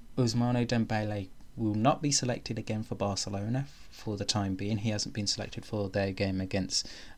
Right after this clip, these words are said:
Athletic Club Bilbao, uh, tonight as of recording, due to the fact that he hasn't signed a new contract. It comes down after reports of him wanting crazy,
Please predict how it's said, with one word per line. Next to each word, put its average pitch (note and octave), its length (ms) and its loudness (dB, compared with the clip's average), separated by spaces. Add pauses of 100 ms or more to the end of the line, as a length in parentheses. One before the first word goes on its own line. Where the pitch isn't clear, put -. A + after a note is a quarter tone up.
(100)
Athletic - 460 0
Club - 260 -4
Bilbao, G#2 560 0 (300)
uh, G2 240 2
tonight G#2+ 420 0
as - 140 -2
of F#2 120 -6 (300)
recording, G2+ 680 0 (760)
due C3 160 4
to B2+ 160 2
the A#2 80 0
fact - 320 0
that - 200 0
he A#2 120 -2
hasn't A2+ 420 0
signed G2+ 240 2
a G2 60 -4
new G2+ 180 0
contract. - 680 2 (320)
It A#2+ 160 -6
comes A2+ 360 2
down G#2 260 0
after G2+ 640 -2 (160)
reports A#2 460 0
of G2+ 140 -2
him G#2 200 0
wanting G2+ 400 -2
crazy, B2+ 640 2